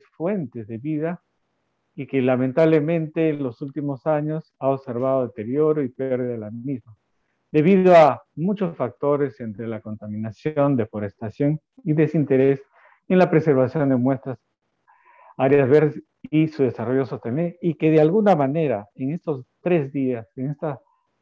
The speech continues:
jornada de tres días, realmente se ha dado detalles respecto a, a cómo est-, se encuentra a nuestra la flora, eh, nacional. Es, eh,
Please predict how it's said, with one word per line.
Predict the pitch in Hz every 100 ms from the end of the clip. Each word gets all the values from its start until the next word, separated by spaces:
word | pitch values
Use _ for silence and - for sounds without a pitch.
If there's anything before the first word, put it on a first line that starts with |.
| _
jornada | - 120 117 147 165 131 107
de | 101
tres | - 127 131 131
días, | 139 185 - _ _ -
realmente | 131 131 143 139 147 143 _ _ _
se | -
ha | 117
dado | 131 139 135 135 - _ _
detalles | 123 113 - 147 147 160 156 _ _ _ -
respecto | 117 - 135 - - 135
a, | 139 165 - _ _ _ _ _ _ _ -
a | 113
cómo | 143 139 143 147 147 -
est-, | 120 _ _ _
se | 120
encuentra | 107 135 147 139 151 156 156 - _ _ _ _ -
a | 120 123 131 131
nuestra | 123 110 - 127 127 _ _ _ _ _ _ 117
la |
flora, | - 123 120 117 117 _ _ _ _ -
eh, | 107 104 101 98 98 -
nacional. | 123 104 - 98 85 73 - _ _ - - - - - _ _ _ -
Es, | 151 170 175 180
eh, | 127 123 107